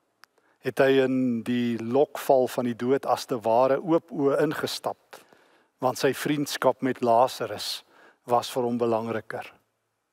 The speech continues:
En toe het ek maar opgegee. En,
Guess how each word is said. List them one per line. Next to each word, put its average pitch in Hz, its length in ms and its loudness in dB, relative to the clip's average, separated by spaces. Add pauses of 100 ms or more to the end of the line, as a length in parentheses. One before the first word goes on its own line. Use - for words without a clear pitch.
(1120)
En 135 120 -10
toe 196 120 -4
het 208 100 -2
ek 190 160 4
maar 190 140 2
opgegee. 139 600 0 (280)
En, 151 220 -2